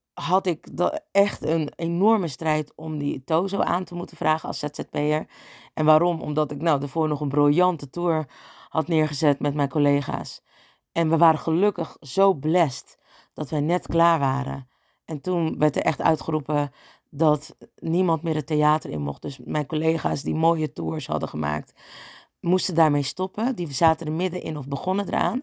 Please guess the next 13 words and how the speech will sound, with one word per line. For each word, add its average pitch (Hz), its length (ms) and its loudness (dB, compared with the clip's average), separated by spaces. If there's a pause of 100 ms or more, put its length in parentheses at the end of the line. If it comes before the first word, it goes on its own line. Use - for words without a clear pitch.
(480)
En 165 240 -6
ik 175 180 -8
was 156 240 -4
zo 165 180 2
blessed 151 540 -4 (300)
met 160 200 0
mijn 170 140 0
collega's 135 640 -2 (560)
dat 165 200 0
we 147 260 0 (840)
alles 156 340 2
hadden 139 180 -2
gedaan. 131 520 0